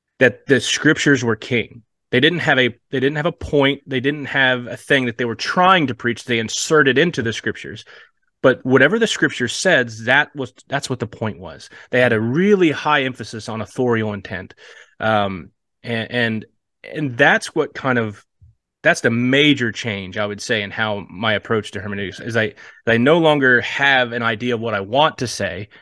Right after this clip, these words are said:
and then I'm somehow making the scriptures, uh, say that, which is very easy to do and very clever. Hence the, you know, the s-, David's five smooth stones said. Um, uh, I mean, it just,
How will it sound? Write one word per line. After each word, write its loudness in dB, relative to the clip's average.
and -2
then 4
I'm 0
somehow -2
making -2
the -8
scriptures, -4
uh, -2
say 4
that, -4
which 0
is 0
very 6
easy 4
to -4
do 0
and -4
very 0
clever. -2
Hence -8
the, -4
you -10
know, -6
the -10
s-, -10
David's -2
five 0
smooth -8
stones -4
said. -8
Um, -2
uh, -14
I -6
mean, 0
it 4
just, -2